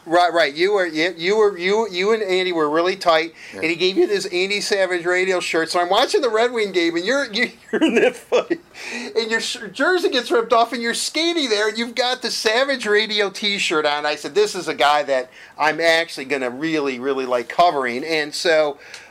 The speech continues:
Speaker 1: uh, from here to where we are sitting on this couch, you've lived, like, fifty lifetimes at this point, Darren. Fans really wanna know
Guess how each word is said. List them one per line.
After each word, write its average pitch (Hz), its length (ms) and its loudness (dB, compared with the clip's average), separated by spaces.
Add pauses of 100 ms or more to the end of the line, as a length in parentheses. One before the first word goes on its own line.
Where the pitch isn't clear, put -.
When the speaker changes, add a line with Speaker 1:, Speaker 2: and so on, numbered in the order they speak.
Speaker 1:
uh, 151 300 4 (200)
from 190 260 -2
here 247 400 2
to - 100 -8
where 190 220 2
we 185 180 4
are 175 140 0
sitting 170 340 0
on 160 160 0
this 143 180 -2
couch, 143 600 0 (440)
you've 208 300 -2
lived, 202 300 2
like, 156 240 0
fifty - 500 -4
lifetimes 117 600 -2
at 110 100 -12
this 117 160 -6
point, 110 300 -8
Darren. 117 340 -2 (260)
Fans 240 520 -2
really 196 320 0
wanna 160 380 0
know 127 400 0